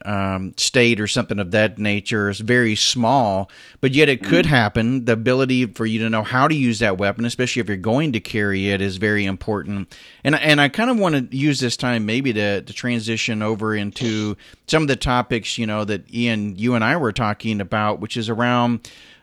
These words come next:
Speaker 1: finding and making sure that you're, you're honing your skills, whatever it may be, whether it's in, um, utilizing the skills that you had from the military experience, like you did, and parlaying that into a, a role within the private sector, uh,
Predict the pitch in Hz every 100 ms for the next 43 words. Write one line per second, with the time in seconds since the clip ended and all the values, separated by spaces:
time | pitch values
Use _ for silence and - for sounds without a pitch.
0 | _ - 139 175 165 165 151 120 131 139
1 | 131 123 - 131 127 120 117 85 110 107
2 | 101 101 107 120 156 165 147 120 107 -
3 | 123 117 110 107 110 123 165 107 104 101
4 | 98 101 98 104 107 107 104 - 117 113
5 | 110 _ _ _ _ _ _ 107 101 90
6 | 117 135 131 127 123 117 - 127 117 110
7 | 110 104 - 101 98 101 104 87 - 170
8 | 160 - 104 139 135 127 127 110 - 117
9 | 107 107 101 98 98 - 104 101 95 -
10 | - - 104 104 120 120 117 113 104 -
11 | 107 95 90 - 131 - 135 123 120 -
12 | - - - 110 107